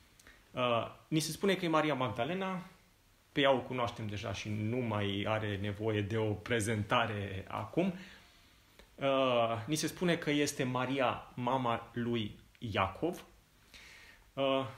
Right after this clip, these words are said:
venită aici la mormânt și pe ea o vedem și mai devreme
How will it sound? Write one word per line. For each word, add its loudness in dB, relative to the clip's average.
venită 0
aici 0
la 2
mormânt -2
și -4
pe -4
ea 4
o 2
vedem -2
și -2
mai -2
devreme -4